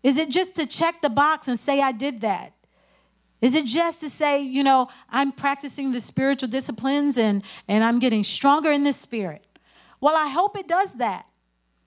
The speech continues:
But let me tell you the deeper why. Let's go to the culmination. Would you turn with me to, you're gonna turn to Revelation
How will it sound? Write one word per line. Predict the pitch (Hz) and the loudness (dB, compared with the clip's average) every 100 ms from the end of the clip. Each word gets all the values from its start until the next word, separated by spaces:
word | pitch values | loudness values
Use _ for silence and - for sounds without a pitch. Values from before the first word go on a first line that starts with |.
| _ _ _ - | _ _ _ 0
But | 269 | 2
let | 320 | 2
me | 403 | 2
tell | 392 339 339 | 2 2 2
you | 302 277 233 | 2 -2 -2
the | 226 | -4
deeper | 208 185 285 302 262 233 | -2 -2 -2 0 0 -2
why. | 202 226 247 220 196 | 0 2 2 0 -2
Let's | 226 330 - | -4 -4 0
go | 359 381 | 0 0
to | 359 330 285 262 _ _ _ _ _ | -2 -4 -4 -6 _ _ _ _ _
the | 202 | -6
culmination. | 202 226 214 208 196 190 - 156 165 _ _ _ _ _ _ - | 0 0 2 0 -2 -2 -6 -10 -16 _ _ _ _ _ _ 0
Would | 226 262 | 2 2
you | 302 | 0
turn | 311 294 302 | 0 2 2
with | 294 294 | 0 0
me | 294 302 302 285 - - | 0 2 0 -2 -6 0
to, | 247 226 220 220 _ _ _ _ _ _ _ _ _ _ _ _ _ _ _ _ _ _ _ _ _ | 2 4 2 -4 _ _ _ _ _ _ _ _ _ _ _ _ _ _ _ _ _ _ _ _ _
you're | 226 262 | 4 6
gonna | 254 233 | 4 0
turn | 269 262 262 254 | 0 0 0 -2
to | - 247 233 233 220 | -2 0 2 0 -4
Revelation | 196 247 262 269 254 254 220 202 | 0 2 2 -2 -4 -6 -10 -12